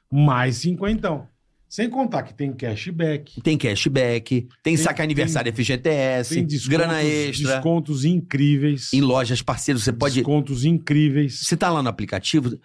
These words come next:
Speaker 2: você vê a loja que tem cashback ou desconto de parceiros,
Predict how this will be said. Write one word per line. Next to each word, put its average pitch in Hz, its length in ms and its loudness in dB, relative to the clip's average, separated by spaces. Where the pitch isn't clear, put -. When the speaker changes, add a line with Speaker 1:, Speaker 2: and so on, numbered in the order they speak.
Speaker 2:
você 147 160 0
vê 156 80 4
a 151 80 4
loja 147 220 2
que 131 60 -10
tem 135 120 0
cashback 131 500 -2
ou 113 60 2
desconto 117 360 -2
de - 60 -20
parceiros, 156 420 0